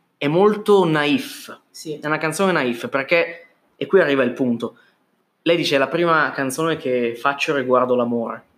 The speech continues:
Speaker 1: Noi ci siamo detti: "Ma come?"
Speaker 2: Mhm.
Speaker 1: E allora tutto il resto di cosa hai parlato?
Speaker 2: Eh, certo.
Speaker 1: <laughs> Ci, ci, non, non, non so più cosa pensare,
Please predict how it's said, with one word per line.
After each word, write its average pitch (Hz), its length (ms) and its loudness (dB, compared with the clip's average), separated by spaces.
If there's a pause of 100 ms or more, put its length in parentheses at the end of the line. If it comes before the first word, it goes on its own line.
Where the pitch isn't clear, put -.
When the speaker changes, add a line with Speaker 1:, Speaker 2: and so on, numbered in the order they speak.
(100)
Speaker 1:
Noi 107 240 -18
ci - 100 -18
siamo 110 260 -12
detti: 110 240 -12
"Ma 110 140 -20
come?" 113 380 -10 (160)
Speaker 2:
Mhm. 175 180 -12
Speaker 1:
E - 40 -12
allora 120 440 -2 (300)
tutto - 240 -8
il 117 60 -2
resto 131 280 -4
di 127 140 -4
cosa 143 260 -4
hai 127 140 -4
parlato? 139 480 -8 (540)
Speaker 2:
Eh, 175 280 -8
certo. 180 440 -8
Speaker 1:
<laughs> - 40 -20
Ci, - 180 -10
ci, - 200 -16
non, 135 280 -4
non, 135 200 -2
non 131 140 -2
so - 180 -8
più 151 120 -12
cosa 143 180 -10
pensare, 131 580 -4